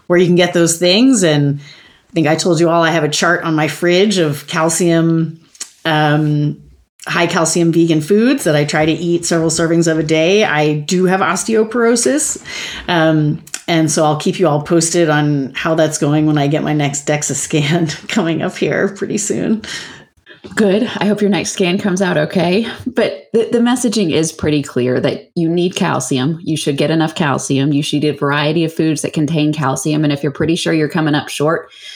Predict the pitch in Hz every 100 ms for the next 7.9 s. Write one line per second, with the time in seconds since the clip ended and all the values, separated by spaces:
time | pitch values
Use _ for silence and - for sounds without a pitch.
0 | - _ - 180 175 165 147 175 - 196
1 | 202 190 190 190 202 202 190 208 190 202
2 | 185 185 208 190 - 165 196 196 202 -
3 | - - 160 160 - 214 233 233 - -
4 | - _ - 175 208 185 - 196 208 214
5 | 226 208 - 147 143 143 127 131 131 139
6 | - - - - 196 151 135 143 170 160
7 | 147 156 - 139 135 135 139 151 -